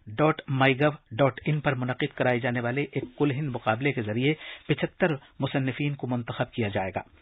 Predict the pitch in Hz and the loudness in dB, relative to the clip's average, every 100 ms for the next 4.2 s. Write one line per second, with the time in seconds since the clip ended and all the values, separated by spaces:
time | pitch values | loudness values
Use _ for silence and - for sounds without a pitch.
0 | - - - 120 - 139 139 139 131 123 | -20 -20 -10 -4 4 4 4 0 0 0
1 | 117 123 131 127 - 123 123 143 143 123 | 0 0 0 -2 0 2 2 2 0 -4
2 | 120 131 131 123 113 - - - - 131 | -2 -2 0 0 -2 -8 -4 -4 0 0
3 | 120 - 110 120 127 120 - 120 117 123 | 0 -4 -2 -2 -2 -4 0 0 4 2
4 | 123 | 2